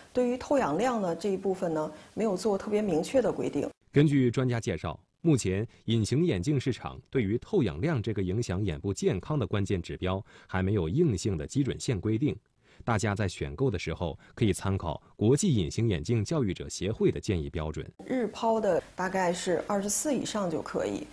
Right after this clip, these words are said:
Speaker 1: 呃，如果是长期佩戴，如果是，呃，月抛，尤其是年抛的，我们的透氧量的要求就大大的提高了，要求一般要在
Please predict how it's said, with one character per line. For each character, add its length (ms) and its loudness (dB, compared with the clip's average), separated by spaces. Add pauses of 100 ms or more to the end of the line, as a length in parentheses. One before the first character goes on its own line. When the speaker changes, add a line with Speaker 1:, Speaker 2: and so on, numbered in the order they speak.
(260)
Speaker 1:
呃， 180 -2
如 120 2
果 100 6
是 120 -4
长 240 -2
期 180 0
佩 180 0
戴， 220 -2
如 160 -4
果 100 -2
是， 360 -2 (360)
呃， 160 -4
月 200 4
抛， 240 0
尤 100 2
其 160 -2
是 160 -2
年 260 -2
抛 280 0
的， 180 0 (180)
我 140 -2
们 100 -2
的 120 0
透 160 -2
氧 160 2
量 160 0
的 80 0
要 200 0
求 220 -4
就 140 -4
大 180 -2
大 160 -4
的 140 0
提 220 -8
高 260 0
了， 120 0 (360)
要 180 0
求 400 0
一 140 -4
般 320 -2
要 120 2
在 320 -2